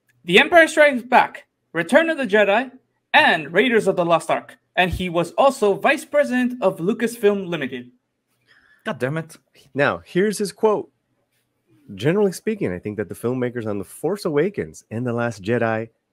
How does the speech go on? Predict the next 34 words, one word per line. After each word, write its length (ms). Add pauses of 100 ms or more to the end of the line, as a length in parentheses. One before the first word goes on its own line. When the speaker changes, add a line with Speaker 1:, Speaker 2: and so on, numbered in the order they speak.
(160)
Speaker 3:
didn't 320 (100)
understand 600
the 20
story," 600
he 100
says. 400 (320)
"They 140
didn't 300
understand 440
what 80
a 60
Jedi 360
Knight 360
was 180
all 160
about." 400 (480)
That's 180
the 80
simplest 400
way 100
to 80
put 220
it. 120 (460)
Skywalker's 1000
the 140
story, 540 (280)
and 120
I 80
think 260
that's 240
what 180
they 120
failed 600
at. 140